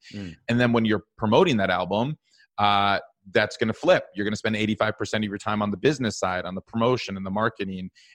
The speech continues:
Speaker 2: and all of that. Um, but it's, it's that balance that you wanna maintain throughout the course of your entire career.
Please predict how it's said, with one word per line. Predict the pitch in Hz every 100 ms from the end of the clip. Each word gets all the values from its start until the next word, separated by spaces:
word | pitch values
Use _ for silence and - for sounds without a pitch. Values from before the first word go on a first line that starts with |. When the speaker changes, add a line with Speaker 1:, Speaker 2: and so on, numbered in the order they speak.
| -
Speaker 2:
and | 101
all | 101
of | 98
that. | 107 117 95 - - _ - _
Um, | 110 104 101 95 92 - _ _ _
but | 131 127
it's, | 120 -
it's | 139 123
that | 131 110
balance | 165 180 175 -
that | 123
you | 120
wanna | 120 117
maintain | 110 104 - 113 107
throughout | - 101 95
the | -
course | - 104 -
of | 95
your | 98
entire | 95 95 92
career. | - 90 104 90